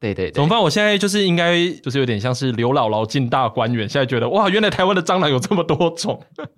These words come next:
Speaker 2: <laughs>
Speaker 1: 但是我相信还是有很多人没有办法接受啊。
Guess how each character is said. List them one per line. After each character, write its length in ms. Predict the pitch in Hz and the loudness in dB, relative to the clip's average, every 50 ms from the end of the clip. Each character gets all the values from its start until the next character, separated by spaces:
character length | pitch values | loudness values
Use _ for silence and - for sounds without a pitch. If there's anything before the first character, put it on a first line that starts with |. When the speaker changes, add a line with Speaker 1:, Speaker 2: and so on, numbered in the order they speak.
| - - | -12 -12
Speaker 2:
<laughs> 480 | - - - 320 349 330 254 247 208 - | -10 -8 -6 -6 -4 -4 -6 -10 -8 -4
Speaker 1:
但 100 | 170 160 | -2 0
是 100 | 170 165 | 0 0
我 100 | 135 120 | 0 0
相 180 | 117 143 131 | 0 -2 -2
信 160 | 127 135 156 139 | -2 -2 -2 -2
还 160 | 117 107 107 | -2 -2 -2
是 200 | 110 123 123 123 | -2 -2 -2 0
有 100 | 101 95 | -2 -2
很 180 | 101 101 90 | -2 -4 -4
多 160 | 87 107 104 98 | -2 -2 -2 -2
人 100 | 90 87 | -2 -2
没 80 | 95 101 | -4 -4
有 80 | 95 | -4
办 100 | 92 98 | -4 -4
法 140 | 101 92 95 | -4 -6 -6
接 200 | - - 82 87 | -6 -8 -8 -6
受 180 | 92 98 92 85 | -4 -4 -4 -4
啊。 200 | - - - | -4 -8 -10